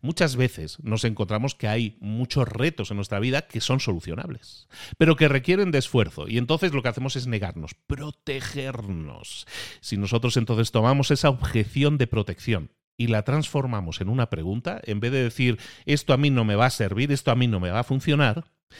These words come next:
y lo transformo en una pregunta y me pregunto, "¿Cómo podría esto funcionarme a mí?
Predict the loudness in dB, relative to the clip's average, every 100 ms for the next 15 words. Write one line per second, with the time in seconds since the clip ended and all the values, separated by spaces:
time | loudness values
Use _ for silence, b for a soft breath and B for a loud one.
0 | B 0 2 2 0 0 0 0 0 0
1 | 2 2 0 0 -2 B B -2 2 2
2 | 4 2 2 0 -2 -2 _ _ 0 2
3 | 2 -2 -2 -4 -2 -6 -6 -4 -4 -4
4 | -10 -8 -10 -8 -2 -2 0 -4 -6 -8
5 | -10 -10